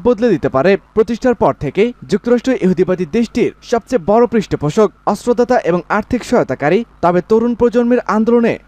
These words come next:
তাতে পরিবর্তন আসতে পারে। ছাত্র বিক্ষোভ প্রথম শুরু হয়েছিল নিউ ইয়র্কের কলম্বিয়া ইউনিভার্সিটিতে। এরপর থেকে অন্যান্য প্রতিষ্ঠানেও ছড়িয়ে পড়েছে।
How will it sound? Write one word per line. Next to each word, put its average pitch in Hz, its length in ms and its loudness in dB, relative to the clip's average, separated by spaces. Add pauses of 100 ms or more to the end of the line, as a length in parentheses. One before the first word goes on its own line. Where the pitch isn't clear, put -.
তাতে 208 160 -2 (120)
পরিবর্তন 240 440 0
আসতে 165 240 -4
পারে। 180 140 4 (240)
ছাত্র 202 200 0 (100)
বিক্ষোভ 240 240 0 (100)
প্রথম 240 220 2 (100)
শুরু 214 200 2
হয়েছিল 147 320 -2 (340)
নিউ 208 160 4
ইয়র্কের 240 300 0 (100)
কলম্বিয়া 233 360 4 (140)
ইউনিভার্সিটিতে। 208 720 2 (280)
এরপর 240 280 2
থেকে 247 160 -2 (160)
অন্যান্য 233 240 2 (120)
প্রতিষ্ঠানেও 240 500 0
ছড়িয়ে 185 280 2
পড়েছে। 139 300 0